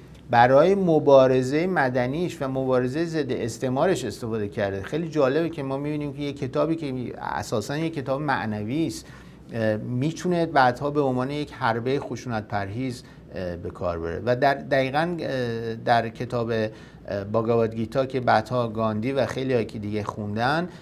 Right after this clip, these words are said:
و ازش استفاده کردن، شما فقط مسئلهٔ رهایی معنوی رو ندارید، بلکه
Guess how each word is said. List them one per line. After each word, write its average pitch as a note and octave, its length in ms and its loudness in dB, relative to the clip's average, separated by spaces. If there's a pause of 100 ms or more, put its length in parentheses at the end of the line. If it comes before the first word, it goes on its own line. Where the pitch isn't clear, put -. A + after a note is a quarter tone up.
(180)
و G#2 40 -4
ازش A2+ 380 0
استفاده G#2+ 460 -6
کردن، B2 440 0 (240)
شما C#3 260 0
فقط E3 280 6
مسئلهٔ C3+ 500 0
رهایی B2 420 4
معنوی A#2+ 520 -2
رو E3+ 100 -2
ندارید، E3 540 -2
بلکه E3+ 640 0